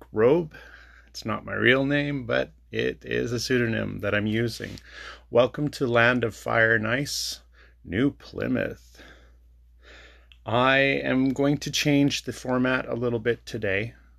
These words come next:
Um, today we're going to be working on a, a new, um, idea.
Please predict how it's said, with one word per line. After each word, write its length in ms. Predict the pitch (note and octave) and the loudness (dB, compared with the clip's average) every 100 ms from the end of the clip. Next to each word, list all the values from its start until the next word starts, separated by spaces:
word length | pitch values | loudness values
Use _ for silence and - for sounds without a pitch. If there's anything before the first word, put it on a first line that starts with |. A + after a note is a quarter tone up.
| _ - | _ -12
Um, 500 | G#2+ G2+ G1+ G2 - _ - - - - | -8 -6 -8 -10 -14 _ -20 -20 -20 -20
today 300 | - A#2 A#2+ | -4 4 6
we're 120 | A#2+ A#2+ | 6 2
going 260 | A#2+ A#2+ | 2 2
to 100 | A2 | 0
be 120 | - A2+ | -4 0
working 600 | A#2 A#2 - B2 A#2+ - | 2 2 0 -2 -2 -4
on 560 | - G#2 A2 A2 A2 G#2 F2+ - - - - - - - | -4 -2 0 0 0 -2 -6 -14 -20 -20 -20 -20 -16 -2
a, 140 | A#2 - | -2 0
a 80 | B2 | 2
new, 440 | A#2+ C3 D3 D3 C#3 - - _ _ _ _ - _ _ _ - | 4 6 6 6 4 0 -8 _ _ _ _ -20 _ _ _ -12
um, 500 | G#2+ G2+ G#2 - - - - - - - - - - - - - - - - | -10 -8 -8 -10 -14 -20 -20 -20 -20 -20 -20 -20 -20 -20 -20 -20 -20 -12 -2
idea. 640 | A2 A2 G#2+ A2+ C3+ | 0 0 4 6 4